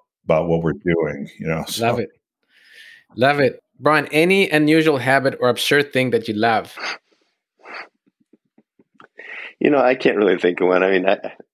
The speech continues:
Speaker 3: I do think, uh, no, I'm just gonna have to pass on that.
Speaker 2: <laughs> Okay.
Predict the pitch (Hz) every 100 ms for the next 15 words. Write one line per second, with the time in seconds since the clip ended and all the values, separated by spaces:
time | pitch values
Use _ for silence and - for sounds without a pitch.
0 | _ _ - 110 120 135 135 98 98 92
1 | 90 - _ - - - 76 _ _ _
2 | _ _ _ _ - 95 101 98 95 87
3 | 85 - - - - - - - - -
4 | - 175 - - - - - - - -
5 | 131 -